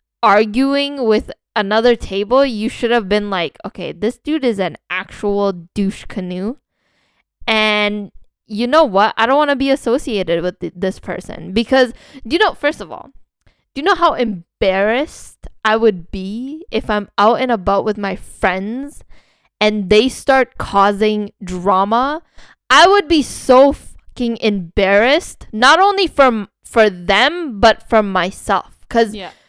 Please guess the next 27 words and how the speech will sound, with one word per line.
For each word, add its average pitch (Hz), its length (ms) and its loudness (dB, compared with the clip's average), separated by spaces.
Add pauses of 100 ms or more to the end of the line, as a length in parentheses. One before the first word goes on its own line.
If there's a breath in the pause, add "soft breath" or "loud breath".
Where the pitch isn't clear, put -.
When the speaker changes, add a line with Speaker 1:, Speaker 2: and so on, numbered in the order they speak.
(880)
Speaker 1:
do 233 120 -2
you 339 60 4
know 403 100 4
how 359 380 0
people, 294 600 2
if 214 240 0
they, 370 240 4 (460)
if 233 140 2
my 330 180 4
friends 285 380 0
acted 226 280 0
like 269 200 0
that, 294 300 0
people 320 460 0
are 240 120 2
gonna 262 180 0
assume 240 400 -2 (100)
I 202 280 2
act 160 260 -8
like 139 200 -12
that. - 220 -14 (1300)
That's, 214 260 -4
first 302 220 -6
of 220 80 -12
all, 180 80 -2
that's 208 160 -6
not - 140 -12